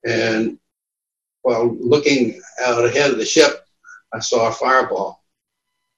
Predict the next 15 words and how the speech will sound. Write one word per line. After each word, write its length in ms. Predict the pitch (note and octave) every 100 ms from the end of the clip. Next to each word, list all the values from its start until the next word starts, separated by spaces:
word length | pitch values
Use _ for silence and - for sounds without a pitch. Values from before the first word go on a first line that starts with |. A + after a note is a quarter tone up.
| _
right 220 | A2 A2+
off 260 | A2 A2+ -
the, 280 | G#2+ G#2+ G#2
uh, 480 | G#2 G2+ G2+ G2+ F#2+ - _
front 240 | - A2+ A2
of 60 |
the 80 | F2+
ship. 360 | - G#2 G2 - _ _ _ _ -
And 100 | G2+
obviously, 800 | A2+ B2+ C3 A#2 - A#2 A#2 A2+
we 120 | A2+ A2
had 120 | G2
lost 340 | F#2 F#2 -
an 80 | F#2+
airplane. 360 | G2+ - _